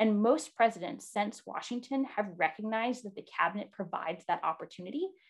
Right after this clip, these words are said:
and have sought out diverse perspectives because it will make them a better leader, but also a diverse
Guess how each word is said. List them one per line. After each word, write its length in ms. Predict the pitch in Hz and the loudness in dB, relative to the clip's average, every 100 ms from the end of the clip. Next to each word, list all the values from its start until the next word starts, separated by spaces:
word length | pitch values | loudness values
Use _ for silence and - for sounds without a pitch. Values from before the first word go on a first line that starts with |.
| _ _ | _ _
and 100 | 208 | 0
have 200 | 202 208 | 4 2
sought 400 | 208 - 202 247 - | 2 0 4 4 4
out 400 | 190 175 - - _ - | 4 4 2 -8 _ 0
diverse 500 | 185 196 202 196 - | 2 4 2 0 -2
perspectives 800 | - 175 - - - 311 320 - | -4 -2 -2 -4 0 0 0 -4
because 320 | 214 208 190 | -6 -4 -4
it 80 | 170 | -4
will 140 | 180 | -4
make 280 | 180 180 175 | -4 -6 -2
them 220 | 180 185 | 0 0
a 60 | 185 | 0
better 380 | 175 170 170 165 | 0 0 -2 -6
leader, 340 | - - - 349 _ _ _ _ | -6 -2 -2 -4 _ _ _ _
but 100 | 226 | 4
also 400 | - 208 - 214 | 8 6 6 2
a 80 | - | 4
diverse 500 | 196 185 185 190 190 | 2 4 4 0 0